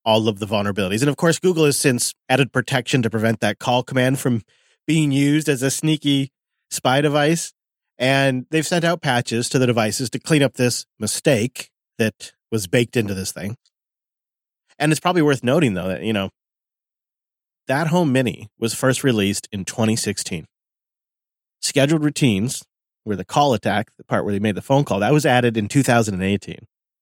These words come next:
And then the local S D K, the home S D K you could grab to play around with all this stuff and get even more information, that was released in twenty twenty. <laughs> So <laughs>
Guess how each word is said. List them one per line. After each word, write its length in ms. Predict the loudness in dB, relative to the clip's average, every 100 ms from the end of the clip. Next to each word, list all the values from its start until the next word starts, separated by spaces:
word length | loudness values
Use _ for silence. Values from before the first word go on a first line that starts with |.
| _ _ _
And 160 | -2 0
then 80 |
the 140 | 2 2
local 400 | 0 0 0 0
S 160 | 0
D 120 | -2 -4
K, 280 | 0 0
the 100 | 0
home 240 | 0 0 0
S 160 | 0
D 80 | -2
K 180 | 0 0
you 140 | 0
could 140 | 0 -2
grab 240 | 0 0
to 60 | -2
play 200 | 0 2
around 200 | 2 2
with 100 | 2
all 80 | 0
this 80 |
stuff 180 | 0 -2
and 100 | 0
get 160 | 0 0
even 240 | 0 0 0
more 220 | 0 0
information, 480 | 0 0 0 0 0
that 120 | 0
was 140 | 2
released 320 | 0 0 0 -2
in 80 |
twenty 260 | -2 0 0
twenty. 340 | 0 0 -2 -6 _ -20
<laughs> 60 | -14
So 440 | -4 0 2 2 0 -6 -4 -4 -2 -4 -6
<laughs> 40 | _